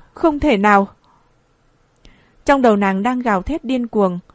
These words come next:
nàng đột nhiên vùng vẫy đẩy y tá đang cười tủm tỉm đứng trước mặt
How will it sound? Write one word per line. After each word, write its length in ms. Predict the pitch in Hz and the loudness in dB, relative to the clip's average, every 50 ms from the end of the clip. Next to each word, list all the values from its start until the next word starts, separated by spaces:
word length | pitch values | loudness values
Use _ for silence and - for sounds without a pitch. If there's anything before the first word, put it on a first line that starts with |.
| _ _ _ _ _ | _ _ _ _ _
nàng 200 | 247 247 247 240 | 0 0 2 4
đột 120 | 226 233 220 | 4 2 2
nhiên 260 | 254 302 302 294 277 | 0 -2 -4 -4 -4
vùng 220 | - 262 226 202 | -2 -2 -2 0
vẫy 220 | 190 208 196 285 320 | 0 -2 -2 -2 0
đẩy 120 | - 269 226 | 0 0 0
y 160 | - 247 262 | 0 -2 -4
tá 220 | 240 - 220 202 | -2 -2 -2 -2
đang 200 | 233 285 269 262 | -2 -4 -6 -6
cười 180 | 247 - 214 196 | -4 -2 -2 -2
tủm 260 | - - 233 196 175 | -2 -2 -2 -2 -2
tỉm 280 | - - 220 208 175 - - | -2 -2 -2 -2 -4 -6 -6
đứng 160 | - - 196 196 | -6 -6 -4 -4
trước 180 | - 302 330 | -6 -8 -6
mặt 180 | 330 311 - | -4 -4 -4